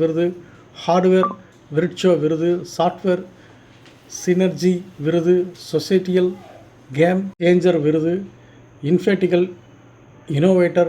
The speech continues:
விருதுகளை தேனி மேலப்பேட்டை இந்து நாடார் உறவின் முறை ஆட்சி மன்ற குழு உறுப்பினர்கள் மற்றும் கல்லூரி நிர்வாக குழு உறுப்பினர்கள் கலந்து கொண்டு சிறந்த கண்டுபிடிப்பு மற்றும் படைப்புகளுக்கு பரிசுகளும் பாராட்டுச் சான்றிதழ்களும் வழங்கி சிறப்பித்தனர். ஹேக்கத்தான் டெக் தொடர் தொழில்நுட்ப போட்டியின்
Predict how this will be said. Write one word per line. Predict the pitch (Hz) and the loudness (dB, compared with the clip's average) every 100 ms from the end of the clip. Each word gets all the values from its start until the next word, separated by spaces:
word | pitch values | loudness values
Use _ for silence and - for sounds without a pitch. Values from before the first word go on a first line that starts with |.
| 165 151 | -2 -4
விருதுகளை | 165 160 160 185 - | 0 2 2 0 -6
தேனி | - 175 180 | -4 -2 0
மேலப்பேட்டை | 156 165 165 160 | 0 -2 -2 -4
இந்து | 156 160 | -2 -2
நாடார் | 160 143 139 | 0 -2 2
உறவின் | 160 160 156 | 2 0 -2
முறை | 151 156 156 - - - | -2 -4 -8 -20 -20 -10
ஆட்சி | 156 156 | -6 -4
மன்ற | 175 160 165 160 | -2 -2 -2 -2
குழு | 156 139 | -2 -2
உறுப்பினர்கள் | 160 165 151 160 147 | -2 -2 0 0 -2
மற்றும் | 143 156 - | -4 -8 -6
கல்லூரி | 147 175 180 156 | -2 2 2 2
நிர்வாக | 151 160 160 156 | 0 2 0 -2
குழு | 143 | -4
உறுப்பினர்கள் | 156 160 156 151 147 | -4 -4 -2 -2 -2
கலந்து | 143 156 143 | -4 -4 -4
கொண்டு | 143 170 180 - - - - - - | -4 -4 -6 -18 -20 -20 -20 -20 -2
சிறந்த | 165 180 180 175 156 | 2 2 2 0 -2
கண்டுபிடிப்பு | 165 180 175 156 165 | 2 2 2 0 -2
மற்றும் | 147 147 143 | -2 -4 -2
படைப்புகளுக்கு | 165 170 156 151 165 151 | -2 0 -2 -2 -6 -4
பரிசுகளும் | 165 165 160 160 151 | -2 -2 -2 -4 -6
பாராட்டுச் | 151 160 139 156 | -4 -4 -4 -4
சான்றிதழ்களும் | 151 156 147 139 | -2 -2 -4 -4
வழங்கி | 139 151 147 | -4 -4 -4
சிறப்பித்தனர். | 151 147 131 143 185 - - - - - 165 | -4 -4 -4 -4 -4 -10 -20 -20 -20 -6 -4
ஹேக்கத்தான் | 175 180 185 175 | -2 -2 0 0
டெக் | 180 170 - | -2 -2 0
தொடர் | 156 170 - - - - - - - - - - - | 2 0 -4 -20 -20 -20 -20 -20 -20 -20 -20 -20 -2
தொழில்நுட்ப | 151 180 175 156 170 165 | 2 2 2 0 -4 0
போட்டியின் | 165 165 160 | 0 0 -6